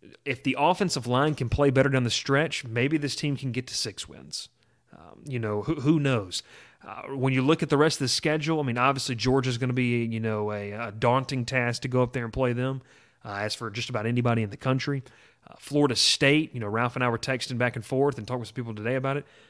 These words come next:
They're not a bad football team. They lost on, you know, just an interesting play call, you know, <laughs> to, to end the game last week, um, or end the game last night. Could have kicked a field goal and instead threw an interception. So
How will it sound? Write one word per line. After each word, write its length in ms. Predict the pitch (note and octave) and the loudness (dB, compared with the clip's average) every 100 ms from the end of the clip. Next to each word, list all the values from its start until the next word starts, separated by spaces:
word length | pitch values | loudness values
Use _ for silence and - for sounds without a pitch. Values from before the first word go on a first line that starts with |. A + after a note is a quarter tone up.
| _ | _
They're 160 | A#2+ D3+ | 6 8
not 200 | D3 C#3+ | 10 10
a 40 | |
bad 220 | C3+ B2 | 10 6
football 300 | - D3 A#2+ | 6 4 4
team. 260 | A2 A#2+ A#2 | 2 0 4
They 100 | B2 | 6
lost 320 | C#3+ A#2+ - | 6 4 0
on, 240 | A2+ G#2 G#2 | -8 -10 -10
you 140 | A#2+ | -6
know, 220 | G#2+ G2+ - _ _ _ - _ _ A3+ - | -6 -6 -10 _ _ _ -20 _ _ -20 -10
just 200 | C3 B2+ | -8 -6
an 100 | A#2+ | -4
interesting 320 | D#3+ - B2+ | -4 -2 -2
play 240 | C#3 D3 | 2 2
call, 300 | - A2 F#2+ C#3 | 2 0 -2 2
you 140 | C3+ | 4
know, 180 | C3+ C3+ | 6 6
<laughs> 0 | |
to, 400 | C#3+ C3+ C3+ B2 | 4 4 2 4
to 120 | C3+ | 4
end 120 | C3+ | 2
the 80 | B2+ | 2
game 340 | B2+ B2 A#2 - - - - | 2 2 0 -6 -16 -20 -4
last 360 | B2 B2 A#2 | 2 2 2
week, 240 | C3 A#2+ B2 | 0 -2 0
um, 420 | A2+ A2 G#2+ G#2+ | 0 0 -2 -4
or 120 | A#2+ A#2 | -4 -2
end 200 | B2 B2 | -4 -2
the 40 | |
game 180 | A#2+ A2 | -2 0
last 260 | A#2 G#2+ | 0 0
night. 240 | C#3 A2+ A2 _ _ _ _ _ _ - - - | -2 -2 -4 _ _ _ _ _ _ -20 -20 4
Could 140 | F3+ | 6
have 60 | E3 | 6
kicked 160 | F#3 | 4
a 20 | - | 6
field 240 | G3+ F#3 | 6 8
goal 240 | B2+ C#3+ | 8 6
and 260 | B2+ B2 B2 | 6 2 0
instead 460 | B2 A#2+ D3+ C#3+ B2+ | 0 0 0 0 0
threw 80 | |
an 80 | D3 | 0
interception. 540 | C#3 A#2+ C#3+ A#2 - - | 0 0 -2 -2 -6 0
So 260 | D#3+ C#3+ | 4 4